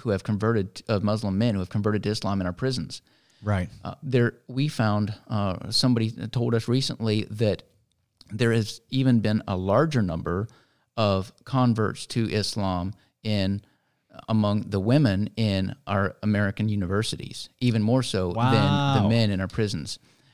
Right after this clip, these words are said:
Speaker 1: And, uh, that's something that, that we don't realize, but
Speaker 2: No.
Speaker 1: the, the secular, leftist, progressive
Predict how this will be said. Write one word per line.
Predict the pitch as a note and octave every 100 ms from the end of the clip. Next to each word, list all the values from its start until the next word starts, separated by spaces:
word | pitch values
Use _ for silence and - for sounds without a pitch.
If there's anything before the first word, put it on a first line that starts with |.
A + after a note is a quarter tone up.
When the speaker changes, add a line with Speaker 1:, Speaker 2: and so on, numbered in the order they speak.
| _ -
Speaker 1:
And, | A2 G2+ F#2+ F#2 - -
uh, | - A2+
that's | A#2 A#2
something | - C3 B2+ A#2
that, | G2+ -
that | G#2 F#2
we | G#2+
don't | G2+ G#2 G2
realize, | G#2+ C#3+ B2+ G#2
but | F#2+ A2 F#2+ -
Speaker 2:
No. | F2 G2+ B2
Speaker 1:
the, | C3 A#2+ -
the | A2+ A2
secular, | - B2+ B2+ C3+ C3+ B2+
leftist, | A2 A2 A2+ - A#2+ A#2 -
progressive | - G#2+ G#2+ G#2 B2 B2 A2+ A2